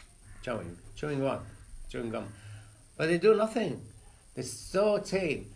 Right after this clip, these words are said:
If you see a cat, the cat will be looking, "Who's after me? Where can I food, buy food? You know, who's there?" Oh, the dog will be always on guard. Why? Because built like this. They're built like this. If, if you eat, <laughs> probably,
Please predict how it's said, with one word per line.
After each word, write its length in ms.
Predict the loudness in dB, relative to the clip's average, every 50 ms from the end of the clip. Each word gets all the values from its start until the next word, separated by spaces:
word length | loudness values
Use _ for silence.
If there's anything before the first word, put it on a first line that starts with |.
| -18 -16
If 100 | -6 0
you 100 | 2 2
see 160 | 2 4 4 4
a 100 | 4 4
cat, 400 | 6 6 6 6 6 2 0 -4
the 60 | 4
cat 240 | 6 6 6 6 4
will 80 | -2
be 80 | -2 -2
looking, 340 | -2 -2 -4 -6 -8 -8 -8 -12 -14 -14 -14 -14 -14 -16 -16 -18 -18 -20 -20 -20 -20 -20 -8 0
"Who's 180 | 0 0 2
after 220 | 0 -2 -2 -2 -4
me? 160 | -4 -4 -8 -12 -14 -18 -20 -20 -20 -20 -20 -4 0
Where 120 | 0 2
can 140 | 2 2 0
I 100 | 0 -2
food, 280 | -2 -4 -4 -4 -6 -8 -12 -14 -16 -4
buy 140 | -2 -2 -2
food? 240 | -2 -4 -6 -6 -4 -4
You 100 | -4 -4
know, 120 | -4 -6 -8 -14 -16 -18 -20 -18 -6 0
who's 200 | 0 0 2 2
there?" 280 | 0 0 0 0 -4 -8 -14 -18 -20 -20 -20 -20 -20 -20 -20 -20 -20 -20 -20 -18 -2 2
Oh, 120 | 2 4 4
the 100 | 4 4
dog 300 | 6 6 6 4 4 0
will 100 | -2 0
be 80 | 2
always 300 | 4 4 6 4 4 0
on 120 | 0 -2 0
guard. 300 | 2 2 2 2 0 -4 -8 -6 -2
Why? 260 | 0 0 0 0 -2
Because 480 | -2 -4 -2 -2 -2 -2 -2 -6 -10 -14 -18 -20 -20 -20 -20 -20 -20 -20 -20 -20 -20 -20 -20 -20 -18 -20 -20 -20 -20 -20 -20 -18 -14 0
built 240 | 4 4 4 4 2
like 240 | -2 -4 -4 -4 -4
this. 260 | -8 -8 -8 -10 -12 -12 -14 -10
They're 100 | -10 -10
built 240 | -4 -2 -2 -2 -2
like 220 | -4 -4 -6 -6
this. 180 | -8 -10 -10 -10
If, 120 | -10 -10 -10 -10 -12
if 120 | -10 -8 -6
you 100 | 0 4
eat, 320 | 6 6 6 4 -2 -8 -10 -12
<laughs> 80 | 2
probably, 340 | 4 4 6 6 4 0 0